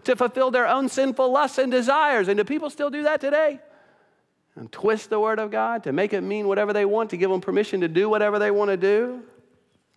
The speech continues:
But Jesus says that was not God's original intention. You guys have missed the mark. You've missed the heart of God. You wanna know God's heart towards divorce? Malachi chapter two, God says, "I hate divorce."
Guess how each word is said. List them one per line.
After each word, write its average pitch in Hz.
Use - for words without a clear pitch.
But 120
Jesus 147
says 127
that 147
was 117
not 104
God's 104
original 107
intention. 131
You 156
guys 160
have 139
missed 156
the 147
mark. 151
You've 131
missed 165
the 160
heart 165
of 151
God. 160
You 151
wanna 170
know 175
God's 160
heart 170
towards 165
divorce? 151
Malachi 175
chapter 165
two, 180
God 160
says, 147
"I 180
hate 196
divorce." 92